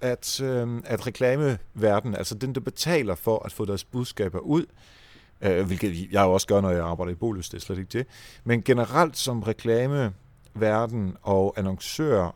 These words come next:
der synes jeg simpelthen, at vi ikke har formået at lave tilstrækkeligt godt indhold. Prøv at tænke på, folk, når de optager eller, øhm, streamer indhold, så spoler man hen over reklamerne.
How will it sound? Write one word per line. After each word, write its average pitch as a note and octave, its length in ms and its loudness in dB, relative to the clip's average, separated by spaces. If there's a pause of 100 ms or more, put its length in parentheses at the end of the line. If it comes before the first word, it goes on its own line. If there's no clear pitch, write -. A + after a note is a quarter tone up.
(160)
der A2 60 -6
synes - 280 -6
jeg B2+ 80 -4
simpelthen, A#2 480 -4
at G#2 300 -6
vi A#2 240 0 (280)
ikke D#3 300 4
har A#2+ 160 -2
formået A#2 600 4
at G#2 100 2
lave G#2+ 280 2
tilstrækkeligt A2+ 680 -4
godt G#2+ 260 2 (100)
indhold. F#2+ 400 -2 (440)
Prøv - 80 4
at D3+ 40 -2
tænke D3 220 2
på, F#2 320 0 (140)
folk, - 600 -2
når B2 100 -4
de C3 160 -4
optager B2 680 2
eller, F2+ 340 0
øhm, F2 400 -4 (320)
streamer B2+ 680 -2 (340)
indhold, A#2+ 360 2 (260)
så - 140 0
spoler B2 280 8
man A2+ 140 6
hen C#3+ 240 2
over G#2+ 220 4
reklamerne. G#2 520 -4